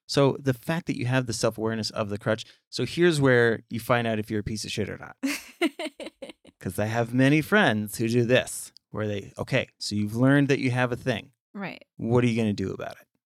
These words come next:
Speaker 2: What am I gonna do about it?
Speaker 1: Yeah.
Speaker 2: So I'm
Speaker 1: So
Speaker 2: in
Speaker 1: you, you know, sorry to cut you off
Speaker 2: That's okay.
Speaker 1: immediately, um,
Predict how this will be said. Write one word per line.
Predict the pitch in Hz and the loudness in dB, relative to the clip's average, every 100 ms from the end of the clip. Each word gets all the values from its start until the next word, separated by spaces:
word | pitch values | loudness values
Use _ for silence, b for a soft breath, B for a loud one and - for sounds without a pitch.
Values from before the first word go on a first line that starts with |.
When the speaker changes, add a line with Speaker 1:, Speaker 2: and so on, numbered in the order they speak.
| - | -10
Speaker 2:
What | 208 | -8
am | 202 | -6
I | 185 | -6
gonna | 208 240 | -6 -6
do | 277 | -6
about | 302 311 | -4 -4
it? | 339 349 | -4 -8
Speaker 1:
Yeah. | - - - _ _ _ _ _ | -6 -6 -6 _ _ _ _ _
Speaker 2:
So | - 214 | -6 -4
I'm | 202 202 | -4 -2
Speaker 1:
So | - | 2
Speaker 2:
in | 123 | 4
Speaker 1:
you, | 139 | 4
you | 160 139 160 | 2 2 2
know, | 180 175 151 107 98 104 107 _ _ _ _ | 4 4 4 4 2 -2 -8 _ _ _ _
sorry | - 98 | -4 -4
to | 98 | -4
cut | - - | -6 -4
you | 92 | -6
off | 98 | -6
Speaker 2:
That's | 240 - | -4 0
okay. | 117 | 2
Speaker 1:
immediately, | 123 127 110 107 95 104 117 b b b - | 4 2 2 -4 -6 -8 -10 b b b 0
um, | 127 117 110 104 | 2 4 2 -2